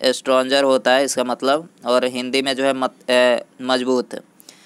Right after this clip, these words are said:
ठीक है, और दो हज़ार इक्कीस का नया मोटो आया है,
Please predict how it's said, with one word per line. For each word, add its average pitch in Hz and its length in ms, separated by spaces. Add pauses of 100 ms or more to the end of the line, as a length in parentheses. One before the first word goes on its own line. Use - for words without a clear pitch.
(280)
ठीक 135 200
है, 147 60
और 139 120
दो 131 80
हज़ार 131 160
इक्कीस 131 360
का 139 120
नया 131 220
मोटो 131 340
आया 123 260
है, 143 260